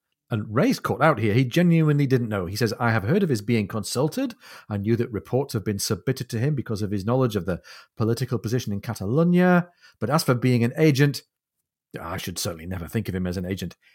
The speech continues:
His name does not appear on the list of orders for payment." And Mike, that's, that's the critical error, I think. That's the critical oversight of Ray.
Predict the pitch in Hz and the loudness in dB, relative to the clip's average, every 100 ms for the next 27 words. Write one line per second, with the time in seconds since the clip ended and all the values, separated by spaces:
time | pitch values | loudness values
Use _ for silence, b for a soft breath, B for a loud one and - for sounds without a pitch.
0 | b 113 90 107 139 123 104 127 120 - | b -8 -4 -2 0 0 -2 -2 -4 -2
1 | 120 117 107 107 110 104 98 123 120 113 | 0 2 2 0 -2 -4 -6 -4 -4 -2
2 | 110 - 104 110 92 85 - _ _ _ | -4 -8 -6 -4 -4 -6 -10 _ _ _
3 | _ _ _ b b b b 123 117 101 | _ _ _ b b b b 0 2 2
4 | - 156 - 131 117 165 139 135 120 127 | 2 2 2 -2 2 2 2 0 4 2
5 | - 156 233 226 170 117 101 - 127 107 | 4 4 4 4 4 4 4 2 4 4
6 | 107 110 101 - - - 131 120 120 139 | 0 -2 -2 -4 -2 0 0 0 4 4
7 | 131 - 92 104 110 101 | 4 2 0 0 2 2